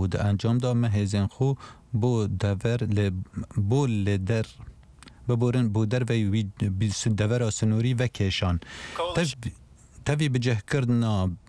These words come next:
Speaker 1: deverên sinûrî digel Tirkiye û derfet bû Tirkiye peyda bû hêrişan dijî Hesedê bikit,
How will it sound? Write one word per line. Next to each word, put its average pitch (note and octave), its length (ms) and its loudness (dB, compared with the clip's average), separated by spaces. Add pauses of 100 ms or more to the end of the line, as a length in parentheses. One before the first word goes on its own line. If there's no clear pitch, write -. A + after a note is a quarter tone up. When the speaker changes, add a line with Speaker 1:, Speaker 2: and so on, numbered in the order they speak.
(340)
Speaker 1:
deverên G#2+ 440 2
sinûrî A2+ 520 0
digel G#2 260 0
Tirkiye B2 600 -2 (160)
û G2+ 200 0
derfet G#2 480 -2
bû G#2 140 2
Tirkiye A#2 340 -2
peyda A2 240 0
bû A#2 220 0
hêrişan A2 420 0
dijî A#2 340 0
Hesedê A2 460 0
bikit, C#3+ 280 -2